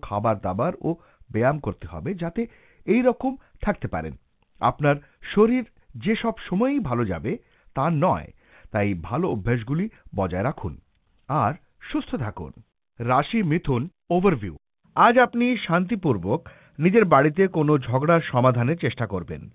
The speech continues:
যদি আপনার পরিবারবর্গের মধ্যে বচসা হয়ে যায়,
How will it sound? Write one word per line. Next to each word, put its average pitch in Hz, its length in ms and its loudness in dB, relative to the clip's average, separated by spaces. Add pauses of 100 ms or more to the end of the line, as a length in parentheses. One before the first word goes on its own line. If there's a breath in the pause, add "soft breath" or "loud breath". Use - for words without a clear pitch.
(500 soft breath)
যদি 123 200 2
আপনার 120 280 2
পরিবারবর্গের 156 760 2
মধ্যে 104 300 0 (540 soft breath)
বচসা 190 460 4
হয়ে 104 300 0
যায়, 101 180 -2